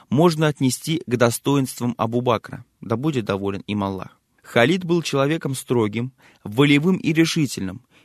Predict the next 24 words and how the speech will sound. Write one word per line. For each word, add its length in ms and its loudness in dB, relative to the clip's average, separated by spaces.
и 60 6
его 280 4
строгость 540 0
разбавляла 680 2
мягкость 680 2
самого 520 2
Абу 280 0
Бакра, 440 -2
да 120 0
будет 300 -4
доволен 380 -4
им 180 -2
Аллах, 420 -2
в 80 0
результате 520 2
чего 280 0
получалась 640 0
золотая 540 2
середина, 640 -2
которая 440 2
была 260 0
благом 460 2
для 120 0
всех. 420 -8